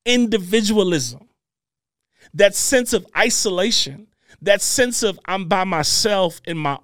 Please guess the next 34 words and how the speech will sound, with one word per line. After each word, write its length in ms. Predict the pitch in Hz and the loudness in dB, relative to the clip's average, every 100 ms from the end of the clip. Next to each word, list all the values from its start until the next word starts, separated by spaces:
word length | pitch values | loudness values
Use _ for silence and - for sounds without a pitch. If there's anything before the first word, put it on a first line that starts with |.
| - | -2
own, 520 | 185 208 202 190 156 _ | 2 4 2 0 -6 _
in 120 | 190 | -4
my 200 | 175 147 - | -4 -6 -6
own 340 | 175 214 220 | -2 0 0
feelings, 440 | 196 - 180 165 160 | -2 -6 -6 -4 -6
in 80 | 156 | -6
my 140 | 143 | -6
own 300 | - 196 208 | -2 0 0
mind, 260 | 180 170 156 | -4 -8 -8
in 60 | 151 | -8
my 140 | 147 | -6
own 240 | 165 202 | -2 0
heart." 200 | 196 170 - - - | 0 -2 -6 -20 -4
And 140 | 175 | 0
I 100 | 208 | 0
think 280 | - 196 170 | 0 -6 -4
that's 240 | 208 - | -4 -2
what 160 | 185 160 | -4 -4
drove 300 | 170 160 160 | -4 -4 -4
him 340 | 170 151 - _ _ _ | -6 -6 -14 _ _ _
to 80 | - | -10
go 160 | 156 160 | -4 -4
crazy 400 | - 180 180 139 | -4 -8 -6 -8
in 80 | 139 | -8
the 60 | |
garden. 420 | 131 147 - - _ _ _ _ _ _ _ _ _ | -10 -10 -12 -18 _ _ _ _ _ _ _ _ _
Like, 220 | 139 135 | -14 -8
"Yo, 180 | 226 269 | -2 0
where's 380 | 139 220 294 131 | 0 -2 -4 -6
God? 680 | 123 156 208 294 233 120 - _ _ _ _ _ _ _ _ 135 131 _ | -10 -6 -2 0 -2 -4 -12 _ _ _ _ _ _ _ _ -20 -20 _
Where's 480 | 165 151 202 277 277 | -6 2 6 6 4
God? 680 | 160 220 202 147 151 - _ | 0 2 4 4 0 -6 _
'Cause 200 | - 160 | -6 -4
this, 280 | 175 202 - | -2 -2 -2